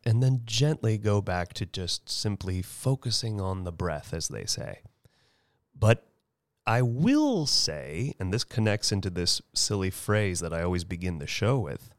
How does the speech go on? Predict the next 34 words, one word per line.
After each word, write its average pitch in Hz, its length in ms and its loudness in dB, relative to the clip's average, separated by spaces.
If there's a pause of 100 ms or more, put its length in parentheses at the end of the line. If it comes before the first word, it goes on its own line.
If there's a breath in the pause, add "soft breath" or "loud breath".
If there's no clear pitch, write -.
(480)
with 110 260 4
which 101 300 2
I 90 160 0
always 87 260 -2
begin 87 380 -2
the 80 100 -4
show, 92 480 2
you 82 140 -10
never 127 320 2
end 147 420 4 (260 soft breath)
a 143 60 -2
sentence 127 500 2
with 123 120 0
a 127 40 -2
preposition, 123 680 0 (600)
even 135 360 4
if 139 200 2
you 117 180 6
have 107 200 4
a 98 80 0
total 127 720 4 (200)
inability 117 580 4
to 107 100 -2
use 101 240 2
prepositions 107 680 2
correctly, 156 560 4
Mister 82 300 -4
Alex 76 340 -6
Rogers. 78 520 -6
All 113 100 4
right. - 140 -4 (1400 loud breath)
But 123 260 4
I 101 220 2
do 104 880 -4